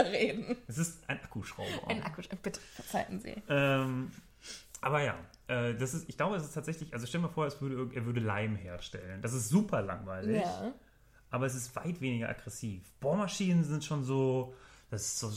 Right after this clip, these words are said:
Speaker 2: das ist schon ein Symbol von Männlichkeit. Ne? So,
Speaker 1: Ich
Speaker 2: oh.
Speaker 1: verstehe,
Speaker 2: Also,
Speaker 1: ja, da hast du recht.
Speaker 2: Oder? Also
Speaker 1: Da
Speaker 2: es
Speaker 1: hast du
Speaker 2: ist
Speaker 1: recht.
Speaker 2: ein bisschen mehr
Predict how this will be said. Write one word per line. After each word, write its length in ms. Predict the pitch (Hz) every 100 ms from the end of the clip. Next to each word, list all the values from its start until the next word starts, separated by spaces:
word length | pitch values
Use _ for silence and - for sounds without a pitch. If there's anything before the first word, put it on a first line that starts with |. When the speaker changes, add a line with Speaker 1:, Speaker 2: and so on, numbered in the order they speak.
| - -
Speaker 2:
das 160 | 135 117
ist 120 | 120
schon 120 | 117
ein 40 | 110
Symbol 340 | 113 117 127
von 180 | - 101
Männlichkeit. 640 | 92 90 92 - - -
Ne? 120 | 123 120
So, 100 | 104
Speaker 1:
Ich 40 |
Speaker 2:
oh. 400 | - 117 117 58 - - - 185 -
Speaker 1:
verstehe, 360 | 175 - 175
Speaker 2:
Also, 160 | 175 185
Speaker 1:
ja, 140 | 254
da 60 | 269
hast 180 | 285 -
du 40 | 214
recht. 340 | - - - -
Speaker 2:
Oder? 300 | 120 180 240
Also 180 | - -
Speaker 1:
Da 80 | -
Speaker 2:
es 60 | 113
Speaker 1:
hast 100 | 220
du 40 | 214
Speaker 2:
ist 60 | 170
Speaker 1:
recht. 280 | - - -
Speaker 2:
ein 100 | 139
bisschen 400 | 127 170 - 147
mehr 640 | 139 135 135 131 127 135